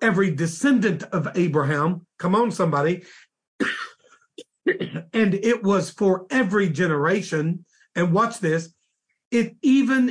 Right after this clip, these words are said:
impacted every family of the earth for all of humanity. Now think about that for a moment. But yet, the reason why I'm emphasizing this tonight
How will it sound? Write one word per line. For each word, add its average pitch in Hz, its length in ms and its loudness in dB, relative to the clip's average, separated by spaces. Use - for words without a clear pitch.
impacted 202 960 0
every 196 460 0
family 196 720 -2
of 180 140 0
the 175 140 2
earth 170 300 0
for 196 280 -2
all 226 320 4
of 180 140 -2
humanity. 175 760 -2
Now 165 100 0
think 294 220 2
about 180 320 0
that 156 180 -4
for 170 120 -2
a 147 60 0
moment. 139 360 -4
But - 240 0
yet, 190 540 0
the 190 100 2
reason 247 460 2
why 202 180 0
I'm 170 160 -6
emphasizing 175 880 -2
this 277 300 -2
tonight 151 560 -2